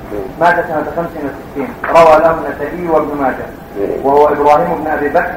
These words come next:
Speaker 2: عبد الله بن محمد بن أبي شيبة.
Speaker 1: نعم. بكر.
Speaker 2: بكر، بكر بن عبد الرحمن بن عبد الله بن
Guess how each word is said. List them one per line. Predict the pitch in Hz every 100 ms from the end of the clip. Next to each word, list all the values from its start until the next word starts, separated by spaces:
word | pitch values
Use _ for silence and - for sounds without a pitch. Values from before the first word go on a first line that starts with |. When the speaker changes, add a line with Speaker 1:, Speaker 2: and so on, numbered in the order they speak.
| -
Speaker 2:
عبد | 135 139
الله | 160 165
بن | 147
محمد | 139 156 147
بن | 135 139
أبي | 127 - -
شيبة. | 120 104 104 95
Speaker 1:
نعم. | - - - - - - - - - - -
بكر. | 104 101 101
Speaker 2:
بكر، | 151 156 - - - - 185
بكر | 185 190
بن | 170
عبد | 160 151 151
الرحمن | 147 - 180 - -
بن |
عبد | 143 143
الله | 147 170
بن | 170